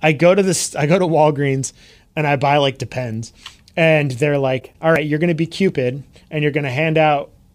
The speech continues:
flowers or k-, Valentines, I don't remember exactly, to single women, uh, who are driving to work in the morning." And, and, and that's, so I was like, "All right, well, if we're doing this, we're going full bore."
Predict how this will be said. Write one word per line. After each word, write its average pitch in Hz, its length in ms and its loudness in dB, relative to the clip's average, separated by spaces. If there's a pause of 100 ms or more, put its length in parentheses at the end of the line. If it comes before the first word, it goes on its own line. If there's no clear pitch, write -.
(160)
flowers 147 800 2
or 147 200 -2
k-, - 260 -18
Valentines, 139 960 -2
I 127 80 -4
don't 135 100 -4
remember 127 260 -6
exactly, 127 460 -4
to 143 460 0 (400)
single 190 400 0
women, 131 420 -6 (680)
uh, 143 240 0
who 151 100 2
are 147 80 0
driving 135 320 -2
to 143 120 -8
work 165 220 0
in 127 60 -6
the 113 80 -8
morning." 107 440 -12 (140)
And, 127 400 -2
and, 131 220 -10
and 135 540 -8
that's, 135 280 -6
so 147 200 0
I 139 120 0
was 139 120 -2
like, 123 180 -6
"All 180 80 -4
right, 160 160 -2
well, 135 200 -4
if 123 100 -10
we're 147 60 -4
doing 170 260 0
this, 131 200 -4
we're 135 80 -8
going 139 220 -6
full 131 180 -4
bore." 127 320 -2